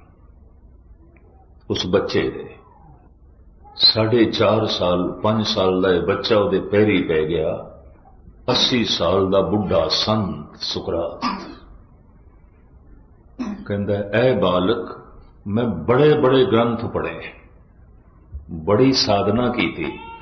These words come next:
ਇੱਕ ਰਾਜ਼ ਮੇਰੇ ਹੱਥੇ ਨਹੀਂ ਆਇਆ। ਅੱਜ ਤੇਰੀ ਇਸ ਘਟਨਾ ਤੋਂ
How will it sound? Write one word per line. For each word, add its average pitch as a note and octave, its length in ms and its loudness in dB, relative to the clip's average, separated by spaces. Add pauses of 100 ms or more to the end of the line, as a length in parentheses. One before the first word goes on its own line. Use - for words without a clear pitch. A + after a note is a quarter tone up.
(480)
ਇੱਕ D3+ 200 0
ਰਾਜ਼ A#2+ 440 2
ਮੇਰੇ C3+ 300 6
ਹੱਥੇ C#3 380 2
ਨਹੀਂ C#3 240 4
ਆਇਆ। F2 600 -2 (800)
ਅੱਜ G2 200 -2 (340)
ਤੇਰੀ A2 180 6
ਇਸ G#2+ 200 0 (100)
ਘਟਨਾ A#2 340 0
ਤੋਂ E2+ 380 -8